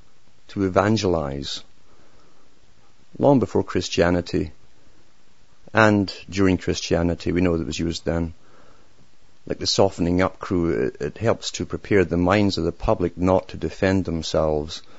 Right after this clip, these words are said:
by introducing rules and laws and, and wills of God's. Then, of c-, the, later on comes the military that backs up this same priesthood,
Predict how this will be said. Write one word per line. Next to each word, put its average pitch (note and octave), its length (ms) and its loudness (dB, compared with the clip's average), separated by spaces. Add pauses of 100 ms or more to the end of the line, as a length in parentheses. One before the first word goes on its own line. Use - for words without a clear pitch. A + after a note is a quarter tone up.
(500)
by E2 120 2
introducing E2+ 680 0
rules F2 440 2
and D#2+ 180 0
laws F2+ 580 4 (100)
and, D#2 200 -4
and E2+ 240 0
wills F2+ 400 2
of E2 140 -8
God's. G2+ 480 0 (2000)
Then, F2+ 480 4 (180)
of - 140 -12
c-, - 80 -18 (160)
the, E2+ 160 -4 (160)
later F2+ 380 2
on F#2 200 4
comes E2+ 360 2
the F2 80 0
military F2+ 380 0
that - 140 -6
backs - 360 -2
up - 260 0
this - 160 -4
same E2 320 0
priesthood, E2 540 -4